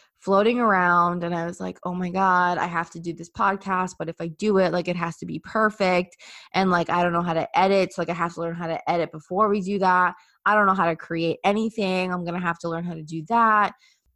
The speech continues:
You know, and I was like, "I've managed more than one Instagram account, but, like, what's one more? Like, that's gonna be way too much, and it's not gonna be perfect, and, like, people are gonna hate it, and then, oh, who's gonna even listen to this?" and blah, blah, blah.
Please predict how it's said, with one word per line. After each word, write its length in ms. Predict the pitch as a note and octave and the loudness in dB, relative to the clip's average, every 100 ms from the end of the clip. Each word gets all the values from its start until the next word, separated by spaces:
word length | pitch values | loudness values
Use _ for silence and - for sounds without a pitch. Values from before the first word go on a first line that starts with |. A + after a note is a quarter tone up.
| - | -8
You 140 | G3+ | -2
know, 140 | G3+ F3+ | 2 4
and 100 | E3+ | 4
I 40 | |
was 100 | E3+ | 2
like, 160 | F3 E3 | -2 -2
"I've 160 | F3 | -2
managed 520 | F#3+ F#3 F#3+ F3 E3+ | 0 0 0 -2 -4
more 180 | F3+ F3 | -2 -2
than 140 | E3+ E3+ | -2 -2
one 120 | E3+ | -2
Instagram 540 | G#3 A3+ A3 F#3+ F#3 | -2 -4 -4 -2 -2
account, 320 | F3+ - F#3 F#3 | -2 -2 0 0
but, 80 | |
like, 200 | E3+ D#3+ | 0 -2
what's 340 | E3 F3 F3 - | 0 0 -2 -6
one 220 | E3+ E3 | -6 -4
more? 440 | F3+ A#3+ B3 A#3 | -2 0 2 2
Like, 160 | G#3 F3 | 2 0
that's 220 | E3+ E3+ | -2 -4
gonna 200 | - E3+ | -6 -8
be 140 | E3 D#3+ | -6 -6
way 200 | D#3+ D#3 | -6 -6
too 200 | - E3 | -8 -4
much, 440 | A3 A#3 A3 G#3+ | 0 2 2 -2
and 140 | F#3 | -6
it's 120 | E3+ - | -6 -6
not 120 | F3+ | -6
gonna 160 | E3+ | -6
be 160 | D#3+ D#3+ - | -10 -10 -8
perfect, 540 | B3 A#3+ A3+ G#3 G3+ | -6 -4 0 0 -2
and, 160 | F3+ F3 | -6 -6
like, 200 | E3+ E3+ _ _ _ | -8 -10 _ _ _
people 200 | A3+ G3+ | -4 0
are 80 | G3 | 0
gonna 180 | E3+ E3+ | 0 -6
hate 340 | G3+ C#4+ C4 | -6 -4 0
it, 300 | B3+ B3 - _ _ _ | 2 2 0 _ _ _
and 140 | G3 | -4
then, 100 | F#3+ | -2
oh, 140 | G3 A3 | 0 -2
who's 240 | - C4 | -2 -4
gonna 220 | A3 G3 | -2 -2
even 340 | F3 F#3 E3 E3 | -2 -2 -4 -4
listen 320 | A3+ - A#3 | -4 -4 -4
to 120 | A#3+ | -4
this?" 420 | G#3 G#3+ G#3 G#3+ G3 | 0 2 2 0 -4
and 140 | F3 | -6
blah, 180 | E3+ D#3+ | 0 -2
blah, 180 | D#3+ E3 | -2 -8
blah. 540 | G#3 A#3 A3 G#3+ A3 | -4 0 2 0 -2